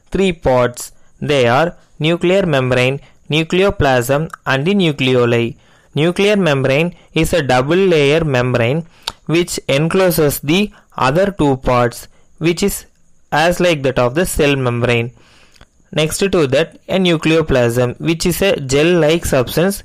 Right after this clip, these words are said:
which consists of D N A. The nucleoli, which consist of an R N A. Now we are seeing about the functions of nucleus. It will be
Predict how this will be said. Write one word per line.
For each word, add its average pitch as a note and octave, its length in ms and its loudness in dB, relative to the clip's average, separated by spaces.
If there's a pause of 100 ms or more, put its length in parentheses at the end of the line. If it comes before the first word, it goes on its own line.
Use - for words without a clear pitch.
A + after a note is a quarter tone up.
which E3 220 -2
consists D3 400 0
of F#3 180 0
D C#3 300 2
N A#2+ 140 -2
A. A#2 240 -2 (340)
The E3+ 80 2
nucleoli, F3+ 840 2 (300)
which F#3 180 -2
consist C#3 420 -2
of D3 200 0
an G3+ 200 0
R C3+ 200 0
N B2+ 180 0
A. A#2+ 220 -4 (320)
Now C#3 240 -4
we D3+ 260 -10
are C#3+ 120 -8
seeing F#3 460 -2
about C3+ 440 0 (260)
the D#3 140 0
functions D3+ 580 0
of F3 220 0
nucleus. B2 640 0 (380)
It E3+ 120 0
will F3+ 160 2
be G3+ 360 -2